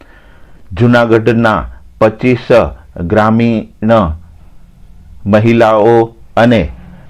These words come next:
રાજ્યના અન્ય પચીસ જિલ્લામાંથી ગ્રામીણ મહિલાઓ પોતાના મંડળ દ્વારા હાથ બનાવટની ચીજ વસ્તુઓ લઈને આ મેળાના પ્રદર્શન અને વેચાણ અર્થે જૂનાગઢ ખાતે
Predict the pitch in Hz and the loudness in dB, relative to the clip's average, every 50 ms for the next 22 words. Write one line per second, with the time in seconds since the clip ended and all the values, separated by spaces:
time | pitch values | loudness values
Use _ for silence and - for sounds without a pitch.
0 | - 92 92 107 107 110 110 113 120 120 120 117 110 101 - - - - - 117 | -4 -2 0 2 2 0 0 0 2 2 2 2 2 0 -2 -6 -14 -8 -4 -2
1 | 127 131 135 135 123 127 - 117 - - 131 127 123 - 131 120 101 92 107 95 | 0 2 2 0 0 0 -2 -4 -2 -2 -4 -2 0 0 0 0 0 0 0 2
2 | 101 110 104 104 104 107 107 - 127 113 92 80 78 - - - 87 87 98 104 | 2 2 2 2 0 -2 0 0 0 0 0 -2 -4 -8 -12 -12 -6 -2 0 0
3 | 107 110 117 123 127 127 127 120 113 104 98 101 104 101 104 104 104 107 107 107 | 0 0 0 0 0 2 2 2 2 0 0 0 0 0 2 2 2 4 2 2
4 | 95 71 - - - - - - - - - - 113 98 - 113 120 120 117 113 | 2 0 -4 -10 -18 -20 -20 -20 -20 -8 -4 -2 -2 0 0 0 0 0 0 0
5 | 110 107 107 104 113 113 110 104 104 104 107 110 110 98 78 - - - - - | 0 0 2 2 2 2 2 2 2 2 2 2 2 0 -2 -4 -10 -16 -20 -20
6 | - - - 98 110 110 - - 127 113 110 104 107 107 107 101 104 98 87 110 | -12 -6 -4 -2 -2 -2 -2 -4 -2 0 0 0 2 0 0 0 0 -2 0 -2
7 | 107 113 117 113 113 - 123 120 113 117 110 117 113 - - - 127 123 117 107 | -2 -2 -2 -4 -4 -4 -4 -4 -2 0 0 0 0 -2 -4 -4 -4 -2 0 2
8 | 117 117 110 104 104 98 98 98 107 110 107 87 - - - - - - - - | 2 2 2 2 2 2 2 0 0 0 0 -2 -4 -8 -14 -20 -20 -20 -20 -10
9 | - - 107 117 120 120 113 107 101 107 107 110 110 110 101 76 - - - - | -6 -4 -2 -2 0 0 0 2 2 2 2 2 2 0 -2 -2 -4 -8 -16 -20
10 | - - - 110 113 110 120 117 110 - - 131 120 123 117 110 - 107 104 107 | -16 -6 -2 0 2 2 2 2 0 0 -2 -2 0 0 0 -2 -2 -2 0 0
11 | 113 104 82 78 - - - 80 82 110 113 113 113 127 117 117 117 - 101 104 | 0 0 -2 -4 -8 -14 -12 -6 -2 0 0 0 2 0 0 0 0 0 0 0
12 | 104 104 - 131 113 95 82 - - - - 85 82 92 120 120 123 120 117 117 | 0 0 0 0 0 0 -2 -4 -8 -12 -10 -6 -2 0 2 2 2 2 2 0
13 | 117 - - - 113 104 95 - 107 | 0 -2 -4 -4 -4 -4 0 0 0